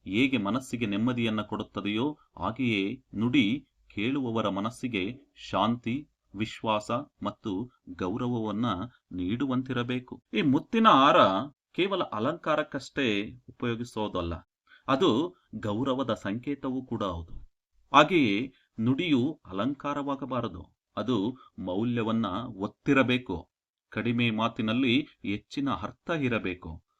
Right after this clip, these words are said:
ಅವಸರದ ಮಾತು, ಕೋಪದ ನುಡಿ ಅಥವಾ ಅಹಂಕಾರದ ಶಬ್ದಗಳು ಮುತ್ತುಗಳಲ್ಲ,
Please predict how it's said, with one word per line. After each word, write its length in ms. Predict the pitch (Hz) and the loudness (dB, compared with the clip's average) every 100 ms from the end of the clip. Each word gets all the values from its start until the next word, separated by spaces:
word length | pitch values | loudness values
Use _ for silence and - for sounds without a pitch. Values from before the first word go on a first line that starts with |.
| _ _ - | _ _ -4
ಅವಸರದ 480 | 104 117 110 104 98 | -4 -2 -2 -2 -2
ಮಾತು, 580 | 98 101 98 120 131 _ _ _ | -2 -4 -4 -6 -6 _ _ _
ಕೋಪದ 440 | - 110 123 110 98 | -2 -2 0 -2 0
ನುಡಿ 480 | 98 101 123 127 _ - | -2 0 -2 -2 _ -10
ಅಥವಾ 640 | 104 135 120 95 123 _ - | -4 -2 0 0 -4 _ -8
ಅಹಂಕಾರದ 720 | 90 139 156 143 127 117 104 | -4 -2 -4 -2 0 0 -4
ಶಬ್ದಗಳು 800 | - 107 - 123 117 101 98 123 _ _ | -4 -6 -4 -2 0 -2 -4 -8 _ _
ಮುತ್ತುಗಳಲ್ಲ, 720 | 90 90 - 113 113 110 117 | -8 -8 -8 -8 -4 -4 -4